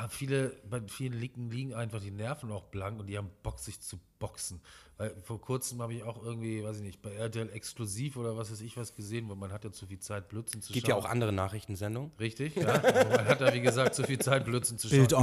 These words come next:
Speaker 3: Online.
Speaker 1: Da, da hat, äh, da muss irgendjemand Strafe zahlen, weil die Nachbarn ihn angezeigt haben, weil das, äh, Glockenspiel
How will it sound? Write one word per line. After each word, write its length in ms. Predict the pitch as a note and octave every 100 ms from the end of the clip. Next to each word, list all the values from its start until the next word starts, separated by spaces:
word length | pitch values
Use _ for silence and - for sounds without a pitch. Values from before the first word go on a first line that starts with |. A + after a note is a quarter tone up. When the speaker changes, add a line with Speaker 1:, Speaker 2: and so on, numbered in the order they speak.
| B2+
Speaker 3:
Online. 400 | C3 C3 D3 F3+
Speaker 1:
Da, 380 | C3 B2+ B2+ - A#2
da 400 | C3 B2+ B2+ -
hat, 340 | - C3+ - - - _ - - - - -
äh, 540 | B2+ A#2+ A#2 A#2 A2+
da 100 | A2+
muss 280 | A#2+ C#3 C#3
irgendjemand 520 | - C3+ C#3 C3 B2
Strafe 540 | - A2+ A2 C3+ C3+ C3+
zahlen, 480 | - B2 B2+ C3 B2
weil 120 | A#2+
die 80 | A#2+
Nachbarn 440 | A#2 C3+ - C3
ihn 140 | A#2+
angezeigt 760 | A2+ C3+ C3+ C3 - B2 A#2+ A#2
haben, 300 | A#2 A2+ A2
weil 180 | A2+ A2
das, 320 | G#2 - - _ _ _ _
äh, 200 | - A2
Glockenspiel 1120 | G#2 A#2+ C#3+ C#3+ B2 - - A#2+ A2 G#2 F2+